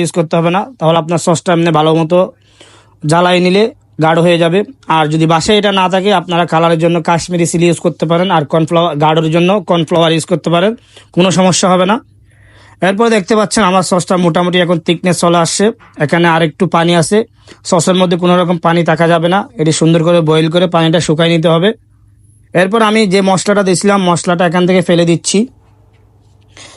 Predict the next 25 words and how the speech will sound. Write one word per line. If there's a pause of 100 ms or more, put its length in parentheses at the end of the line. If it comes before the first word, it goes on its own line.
(160)
ফেলে
দেওয়ার
পরে (120)
আমি (160)
এখানে (480)
ভালো
মতো (100)
বয়েল
করে
নিচ্ছি। (120)
আমার
পানি (100)
এখন (100)
মোটামুটি
কমে
গেছে, (100)
দেখতে
পাচ্ছেন (120)
সসটা (120)
মোটামুটি
গাঢ়
হয়ে
গেছে, (1120)
প্রায়
নব্বই